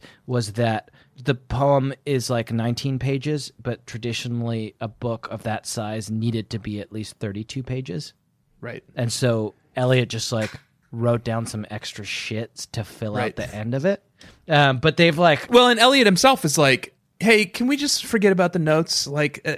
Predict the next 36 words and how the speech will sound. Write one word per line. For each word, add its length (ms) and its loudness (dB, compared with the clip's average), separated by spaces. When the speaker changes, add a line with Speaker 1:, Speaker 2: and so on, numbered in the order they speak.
Speaker 2:
it 120 2
was 120 -2
kind 260 2
of 140 2
like 220 4
a 20 4
thing 280 -2
I 80 0
just 220 -4
did, 300 2
and 180 -2
now 220 4
it's 100 -2
become, 440 -4
like, 160 -6
a 40 -6
thing, 520 -8
and 120 -10
I 140 -4
don't 220 -8
want, 240 -8
I'm 80 -4
not 160 2
interested 420 -8
in 80 -16
the 80 -14
notes." 480 -8
Speaker 1:
It 160 6
is, 220 4
but 180 6
it 100 4
isn't. 440 4
Like, 180 6
he 140 4
also, 400 6
like, 340 2